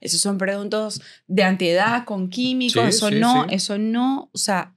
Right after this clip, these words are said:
Speaker 1: para todo tiene su edad. O sea, yo tengo cuarenta años y todavía no he llegado a colocarme todas esas cremas que las niñas hoy en día
Speaker 2: De
Speaker 1: quieren
Speaker 2: acuerdo.
Speaker 1: comprar.
Speaker 2: No, es
Speaker 1: Y
Speaker 2: una
Speaker 1: me
Speaker 2: locura.
Speaker 1: parece, por eso te pregunté a partir de qué edad, porque
Speaker 2: Sí.
Speaker 1: sé que es súper orgánico.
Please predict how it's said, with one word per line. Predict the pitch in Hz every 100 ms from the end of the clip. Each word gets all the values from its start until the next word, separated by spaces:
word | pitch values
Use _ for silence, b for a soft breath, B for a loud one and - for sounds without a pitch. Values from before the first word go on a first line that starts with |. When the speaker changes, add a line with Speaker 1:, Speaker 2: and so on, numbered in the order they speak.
| _
Speaker 1:
para | 190 185
todo | 185 165
tiene | 185 214
su | 220
edad. | 185 165
O | _ - -
sea, | -
yo | 190
tengo | 185 233
cuarenta | 269 240 240 262 269
años | 294 302
y | 254
todavía | 220 185 185
no | 208
he | 220
llegado | 214 220 220 233 240
a | 233 196
colocarme | 190 180 180 175 202
todas | - 240 220
esas | - 269 - _ _
cremas | 269 269 277 302
que | 285
las | 240 208
niñas | 214 202 233 247
hoy |
en | 247 247
día | 262 262 - -
Speaker 2:
De | - -
Speaker 1:
quieren | 247 -
Speaker 2:
acuerdo. | 247
Speaker 1:
comprar. | 220 196 190
Speaker 2:
No, | 147 185 233
es | 180
Speaker 1:
Y | 277
Speaker 2:
una | 247
Speaker 1:
me |
Speaker 2:
locura. | 226 208
Speaker 1:
parece, | 208 214 214 285
por | 254
eso | 190
te | 320
pregunté | - 320 240 226
a |
partir | 226 285 285 269
de | 277 302
qué | 277
edad, | 233 202
porque | 277 262
Speaker 2:
Sí. | 120
Speaker 1:
sé | 185
que | 202
es | - -
súper | - 226 208
orgánico. | 190 190 165 185 247